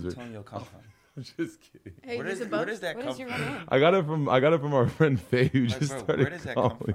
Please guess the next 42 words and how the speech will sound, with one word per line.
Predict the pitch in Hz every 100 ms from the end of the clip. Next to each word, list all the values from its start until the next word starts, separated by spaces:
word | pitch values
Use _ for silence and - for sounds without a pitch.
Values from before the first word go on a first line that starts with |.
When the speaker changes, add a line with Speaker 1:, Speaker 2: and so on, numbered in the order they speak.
| -
Speaker 1:
from? | 107 - _ -
It's |
not | - 135
even | 135
the | 92
government | 73 101 107 85 85
name. | 90 95 135 - 180 -
Speaker 2:
<laughs> |
I'm | 170 120
sorry, | - - 110 87 90
bro. | 85 92
Uh, | 90 95
this | 117 127
is | 120
Ballo. | 101 110 113 117 110 - - -
Uh, | 110 107
Ballo, | 120 123
why | 127
don't | 120
you |
tell | 113 120
us | 110
a | 117
little | 110
bit | 110
about | 101 104
yourself, | 107 95 104 101 95
what | 104
you've | 98
been | 98 98
going, | 98 98 98 -
got | - 101 95
going | 95 92
on, | 92 92 92 92 98
et | 92
cetera? | 85 82 113
Speaker 1:
Um, | 120 120 120 123 123 123 - _ _ _ _ _ _ _ _
open | 107 113 110
shell, | 104 - 107 95 -
so | - 98 98 90 - _ _ _
kinda | 101 95 95
open. | 92 95